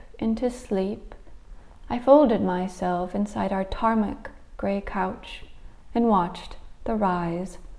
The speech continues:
of Skywalker. I didn't fast forward to the parts where Ren unwraps his skin, or he and Rey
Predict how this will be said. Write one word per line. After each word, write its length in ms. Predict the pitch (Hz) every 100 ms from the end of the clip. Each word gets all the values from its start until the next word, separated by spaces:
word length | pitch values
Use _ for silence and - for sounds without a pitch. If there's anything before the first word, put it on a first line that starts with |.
| - -
of 80 | 208
Skywalker. 800 | - - 196 190 208 202 - 214 208 - - - - - - - - - - - - - -
I 80 | 240
didn't 300 | 277 285 -
fast 300 | - 240 -
forward 500 | - 214 202 208 202
to 60 | 208
the 80 | 208
parts 560 | 220 202 196 202 - - - - -
where 260 | 214 208 196
Ren 420 | 190 185 202 202
unwraps 680 | 208 202 190 185 175 180 -
his 200 | - 196
skin, 760 | - - - 185 180 185 247 - - - - - - -
or 180 | 226 220
he 580 | 208 - 262 202 214 - - - - -
and 260 | 220 208 214
Rey 520 | 208 190 180 196